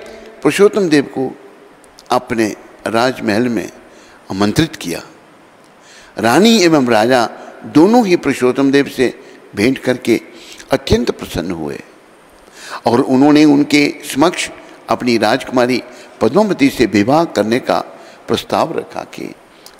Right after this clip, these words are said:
राजकुमारी भी बैठी हैं और कांची का राजा भी कि मेरी बेटी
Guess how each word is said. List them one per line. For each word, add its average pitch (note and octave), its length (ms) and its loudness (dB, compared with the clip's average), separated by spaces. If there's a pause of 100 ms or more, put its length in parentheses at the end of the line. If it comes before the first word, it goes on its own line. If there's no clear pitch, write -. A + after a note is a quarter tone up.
(260)
राजकुमारी A#2 480 0
भी D3 80 4
बैठी C3+ 380 0
हैं A2 240 -2 (540)
और A2 60 -6
कांची A2+ 340 -2
का A2 120 0
राजा G#2+ 300 0
भी B2 180 -2
कि - 140 -12
मेरी G#2+ 260 -2
बेटी - 400 -6